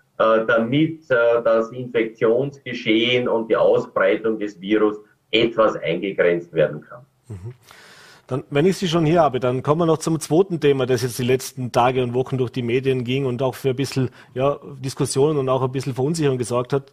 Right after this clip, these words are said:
Speaker 2: Das ist das Thema der sogenannten Affenpocken. Ich weiß, der Begriff wird schon mittlerweile, äh, inflationär benutzt und man hat ja gesagt, äh, so, so ganz glücklich gewählt ist er nicht. Aber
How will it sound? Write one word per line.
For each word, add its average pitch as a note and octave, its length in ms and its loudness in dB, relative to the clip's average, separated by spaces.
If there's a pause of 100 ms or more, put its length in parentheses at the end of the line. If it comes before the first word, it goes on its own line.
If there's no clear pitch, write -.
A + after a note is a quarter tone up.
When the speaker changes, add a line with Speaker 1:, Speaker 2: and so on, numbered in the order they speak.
Speaker 2:
Das C3 100 0
ist C3 100 -6
das C#3+ 120 -4
Thema C#3+ 240 0
der C3 80 2
sogenannten C3 500 -2
Affenpocken. A#2 560 -2
Ich G2+ 80 -10
weiß, B2+ 180 -2
der C3+ 100 -2
Begriff B2 360 -4
wird C#3 180 -2
schon C3 200 0 (340)
mittlerweile, C3 640 2 (260)
äh, B2+ 240 0
inflationär C3+ 540 -2
benutzt C3+ 380 -2
und C3+ 80 -2
man B2 100 2
hat A#2+ 100 0
ja C3+ 60 2
gesagt, A#2+ 420 -2
äh, B2 220 -2 (160)
so, C#3+ 240 -4
so C#3+ 160 0
ganz D3 200 2
glücklich D#3+ 320 -2
gewählt D3+ 440 2
ist C3 100 -2
er C#3 80 2
nicht. F3+ 320 0
Aber D3 220 2